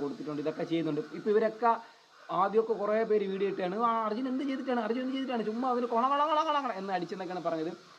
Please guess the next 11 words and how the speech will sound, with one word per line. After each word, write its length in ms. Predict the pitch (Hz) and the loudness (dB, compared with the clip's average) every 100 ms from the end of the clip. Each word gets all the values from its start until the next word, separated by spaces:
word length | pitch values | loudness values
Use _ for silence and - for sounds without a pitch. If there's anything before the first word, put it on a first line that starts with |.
| - | -2
ഈ 140 | 151 175 147 | 2 4 4
ജോജി 220 | 156 175 208 | 2 0 -2
തമ്പി 160 | 196 185 | -4 -2
പുള്ളിക്കാരൻ 400 | 170 165 175 170 | -2 0 0 -2
പറഞ്ഞിരിക്കുന്നത് 480 | 160 165 160 151 156 | -4 -4 -4 -2 -2
തന്നെയാണ്, 380 | 143 143 143 208 - - - - - - - - - - - - - 123 | -2 -4 -6 -8 -10 -14 -12 -12 -14 -20 -20 -20 -20 -20 -20 -20 -10 -2
"നീയൊക്കെ 200 | 180 220 208 | 2 2 0
ചെയ്ത് 180 | 196 262 | -2 2
കാണിക്ക്, 240 | 247 190 165 185 | 0 0 -2 -2
ചെയ്ത് 160 | 214 262 | -2 -2
കാണിക്ക്." 280 | 226 143 | -2 -2